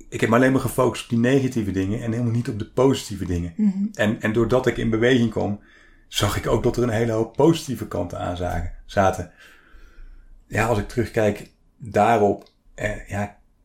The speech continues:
Speaker 1: ik zeg niet dat het niet kan mislukken, dat vind ik te hard statement. Maar
Speaker 2: Mhm.
Speaker 1: Kans dat het mislukt en dat je er echt alleen maar negatieve dingen uithaalt,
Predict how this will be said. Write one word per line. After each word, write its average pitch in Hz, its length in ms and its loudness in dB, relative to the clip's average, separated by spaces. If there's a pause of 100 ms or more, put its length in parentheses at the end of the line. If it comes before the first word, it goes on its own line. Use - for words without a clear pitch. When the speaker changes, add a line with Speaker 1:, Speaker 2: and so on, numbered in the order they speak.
(2250)
Speaker 1:
ik 110 120 -10
zeg 156 220 2
niet 160 100 4
dat 160 100 4
het - 120 0
niet 123 200 0
kan 113 200 2
mislukken, 104 400 0
dat 98 140 -6
vind 107 160 -4
ik 101 160 -8 (120)
te - 80 0
hard 101 200 2
statement. 92 520 0
Maar 101 260 4
Speaker 2:
Mhm. 98 120 -6 (1300)
Speaker 1:
Kans 160 180 2
dat - 140 2
het 110 100 2
mislukt 107 460 2
en 98 120 -6
dat 104 160 -4
je 107 60 -4
er 98 240 -8
echt - 300 -2
alleen 104 260 -2
maar 104 100 2
negatieve 98 440 -2
dingen 98 260 -2
uithaalt, 85 600 -6